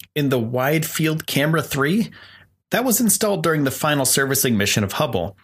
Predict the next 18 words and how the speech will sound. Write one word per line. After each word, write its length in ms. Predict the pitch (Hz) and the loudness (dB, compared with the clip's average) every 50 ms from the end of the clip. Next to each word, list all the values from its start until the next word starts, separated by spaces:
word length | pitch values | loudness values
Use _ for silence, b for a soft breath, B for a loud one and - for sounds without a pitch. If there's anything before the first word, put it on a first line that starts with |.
| B B B B B _ _ - | B B B B B _ _ -2
Now, 140 | 127 117 | -2 0
Hubble 280 | 110 - 156 151 147 151 | 2 2 0 0 0 0
was 180 | 139 139 127 143 | 0 0 0 0
launched 260 | 127 131 135 - - | 0 0 0 0 0
in 80 | 143 | 2
nineteen 380 | 117 117 120 120 - 123 120 113 | 2 2 0 0 0 0 2 2
ninety 380 | 120 147 165 165 147 147 143 156 | 2 2 2 0 0 0 0 -2
and 520 | 156 - - - - _ _ _ _ 120 | -4 -6 -12 -18 -20 _ _ _ _ -2
has 140 | 113 104 - | -2 0 0
been 180 | - 117 101 - - | -2 -4 -4 -2 -4
upgraded 600 | 117 113 - - - 156 147 147 139 147 143 131 | -4 -4 -4 -2 -2 0 0 0 0 0 0 0
and 220 | 123 98 98 98 | 0 0 -2 -2
fixed 680 | - - - - 180 160 160 - - - - - - - - _ | -4 -6 -4 -4 -4 -2 0 -2 -2 -2 -4 -8 -12 -16 -20 _
five 480 | - - - - 143 143 143 147 143 | -18 -8 -4 -2 0 2 2 0 0
times 480 | - - - 160 160 147 127 117 104 - | -2 0 0 2 2 2 2 0 0 0
by 100 | - 110 | -2 0
visiting 360 | 101 113 110 101 110 113 110 | 0 0 0 2 2 2 2
astronauts. 760 | 113 120 135 127 - - 120 101 92 - - - - - - | 2 2 0 0 0 0 -2 -2 -4 -4 -4 -4 -4 -4 -6